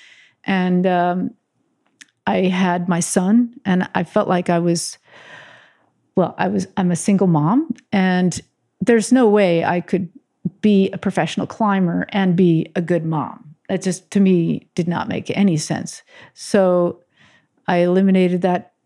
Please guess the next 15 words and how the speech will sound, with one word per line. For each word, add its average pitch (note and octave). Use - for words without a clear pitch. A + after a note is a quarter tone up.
issue G#3+
by A3
saying, G#3+
"Okay, A#3+
I'm E3+
not F3
gonna F#3
take F#3+
the F#3+
money. F3+
I'm F3+
not E3+
gonna E3+
do F3+
that. F3